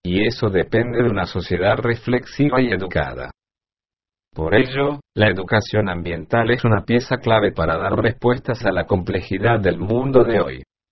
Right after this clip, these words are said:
Pero no es tarea fácil. También se presentan obstáculos para lograr una educación ambiental plena, por ejemplo,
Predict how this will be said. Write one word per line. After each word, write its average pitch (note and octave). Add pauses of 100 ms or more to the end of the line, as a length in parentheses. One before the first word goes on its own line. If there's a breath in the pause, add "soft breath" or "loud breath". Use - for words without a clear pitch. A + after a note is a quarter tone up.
(340)
Pero F#2
no F#2+
es A2
tarea A#2
fácil. C2 (600)
También G#2
se G2+
presentan A#2+
obstáculos B2
para -
lograr A#2+
una G#2+
educación G2+
ambiental F2
plena, A2+
por F2+
ejemplo, A#2